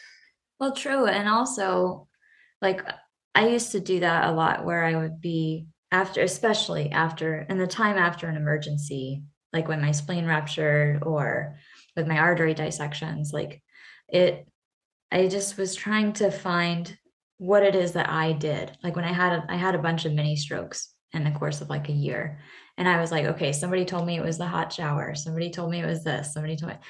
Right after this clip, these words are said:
and I'm, like, strictly trying to manage my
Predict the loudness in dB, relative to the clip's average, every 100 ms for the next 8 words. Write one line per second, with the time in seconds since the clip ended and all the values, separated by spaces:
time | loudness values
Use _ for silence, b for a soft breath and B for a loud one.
0 | B B 0 2 2 0 -4 -10 -10 0
1 | 0 2 2 2 0 0 0 -2 -2 0
2 | 0 0 -2 -2 0 2 4 2